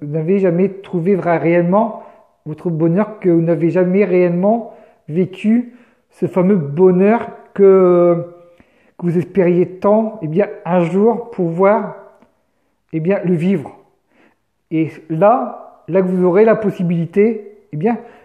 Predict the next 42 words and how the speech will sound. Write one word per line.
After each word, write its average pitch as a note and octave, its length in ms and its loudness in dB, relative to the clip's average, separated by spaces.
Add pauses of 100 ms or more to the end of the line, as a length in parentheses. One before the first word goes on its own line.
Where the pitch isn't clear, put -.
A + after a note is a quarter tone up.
(160)
vous D#3+ 200 -2
allez G3 240 4
décider F3 720 0
de F#3 100 0
vivre F3 440 0
ce F3 180 -4
bonheur F3+ 480 0 (340)
et F3+ 100 -2
je D#3+ 40 -4
dirais E3+ 360 0
de F3 100 0
le E3 120 0
vivre F3+ 240 -2
à E3+ 100 0
fond. D3+ 300 -10 (840)
Et D#3 40 -12
bien D#3+ 140 -2
sûr, A3+ 200 -2
quand G3 140 -2
je E3 220 0
dis F#3 300 -4
de D#3 140 -8
vi-, E3 320 -4
de D#3 100 -4
le D#3+ 80 -2
vivre F#3 220 -2
à E3 120 2
fond, G#3 320 -2 (500)
ce - 100 -10
n'est E3 120 -2
pas F3+ 160 0
dans F#3+ 160 2
le E3+ 440 2 (420)
côté G3 560 -4
excessif, G3+ 720 -2 (600)
mais, F#3+ 320 2
euh, F3 380 6
bien E3 120 0
sûr G#3+ 200 2
avec F3 200 2
vos D3+ 140 -2
limites. F#3+ 520 -2